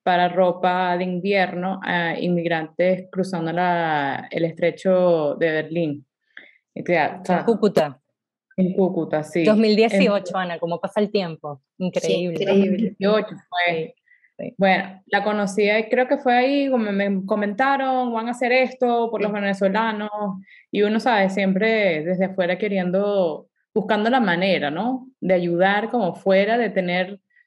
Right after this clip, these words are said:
Speaker 1: y sobre todo en esos primeros años que uno está inmigrando, que tienes como que todavía una pata en el país y la otra la tienes acá, y estás en ese, y se presentó así esa oportunidad, y yo, claro, yo voy. Y eso fue,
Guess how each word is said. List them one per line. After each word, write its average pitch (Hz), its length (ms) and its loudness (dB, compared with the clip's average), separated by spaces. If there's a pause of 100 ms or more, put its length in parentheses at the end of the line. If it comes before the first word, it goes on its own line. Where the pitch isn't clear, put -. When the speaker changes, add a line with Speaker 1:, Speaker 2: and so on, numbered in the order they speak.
(200)
Speaker 1:
y 175 80 0
sobre 190 240 4
todo 202 160 2
en 226 80 2
esos 240 200 0
primeros 180 360 0
años 208 280 -2
que 202 60 -2
uno 165 120 0
está 170 140 -2
inmigrando, 190 520 0
que 147 100 -6
tienes 170 240 -4
como 202 160 0
que 180 60 0
todavía 170 300 2
una 196 200 0
pata 196 400 -2
en 190 80 -2
el 160 140 -6
país 196 500 0
y 185 80 -2
la 160 160 0
otra 170 260 2
la 185 140 2
tienes 180 260 0
acá, 190 400 0
y 175 100 -6
estás 175 260 -6
en 196 160 2
ese, 196 380 -2 (580)
y 208 100 0
se 214 140 4
presentó 202 420 0
así 202 140 2
esa 269 160 2
oportunidad, 240 640 0
y 254 80 0
yo, 220 320 -4
claro, 185 320 0
yo 160 140 0
voy. 175 360 0 (160)
Y 180 140 -2
eso 175 180 0
fue, 277 440 4